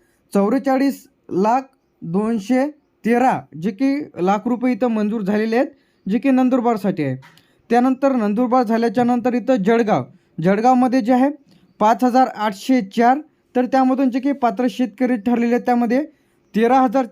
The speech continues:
चारशे एकाहत्तर, तर त्यासाठी जे काही निधी इथं आलेले आहेत त्रेसष्ट हजार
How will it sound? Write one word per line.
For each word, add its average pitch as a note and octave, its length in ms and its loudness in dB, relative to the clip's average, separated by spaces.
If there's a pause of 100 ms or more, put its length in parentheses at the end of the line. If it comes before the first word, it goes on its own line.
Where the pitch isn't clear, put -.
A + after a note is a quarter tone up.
चारशे A3+ 420 -2 (240)
एकाहत्तर, A3 580 -2 (340)
तर A#3+ 120 0
त्यासाठी B3+ 460 -2
जे G#3+ 120 -2
काही C4+ 180 0
निधी A#3+ 280 2
इथं A#3+ 160 -2
आलेले A3+ 340 0
आहेत B3 140 2 (640)
त्रेसष्ट G#3+ 380 0
हजार B3+ 240 2